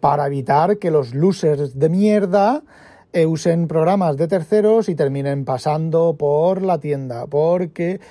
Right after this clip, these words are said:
como ya se dijo en su momento, la notarización no sirve para nada. La notarización simplemente para lo único que, que está es para que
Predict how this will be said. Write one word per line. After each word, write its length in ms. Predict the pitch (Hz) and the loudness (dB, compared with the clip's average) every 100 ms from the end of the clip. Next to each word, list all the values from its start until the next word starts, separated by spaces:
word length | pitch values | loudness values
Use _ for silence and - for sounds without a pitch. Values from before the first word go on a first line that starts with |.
| - | -12
como 240 | - 123 127 | -6 -4 0
ya 220 | 190 247 | 2 2
se 180 | - 160 | 0 -2
dijo 300 | 240 - 143 | -2 0 0
en 120 | 139 | 0
su 160 | 294 | 0
momento, 680 | 202 135 175 175 175 175 180 | 0 0 0 -2 0 2 2
la 100 | 156 | 0
notarización 840 | 151 143 143 139 156 - 185 214 202 - - - | -2 -4 -4 -4 -6 -2 0 0 -2 -16 -18 -8
no 260 | 135 127 | -6 -6
sirve 640 | - - 226 247 240 254 240 | -8 -4 -2 -2 2 2 0
para 500 | - 160 202 233 226 | 0 0 0 0 -2
nada. 640 | 147 127 131 120 117 - - - - | -2 -2 -4 -6 -10 -16 -20 -20 -10
La 80 | 139 | -6
notarización 640 | 143 139 127 123 147 185 | -4 -4 -6 -6 -2 -2
simplemente 640 | 160 160 147 143 151 170 160 | -2 -4 -2 -2 -2 -2 -2
para 160 | 123 | -4
lo 100 | 120 | -2
único 300 | 147 139 139 | -2 -2 -2
que, 340 | 131 120 - - | -2 -6 -8 -12
que 80 | 147 | -14
está 360 | - 160 175 151 | -4 0 0 -2
es 120 | - | -10
para 280 | 120 113 - | -10 -10 -10
que 300 | - 143 127 | -2 -2 -2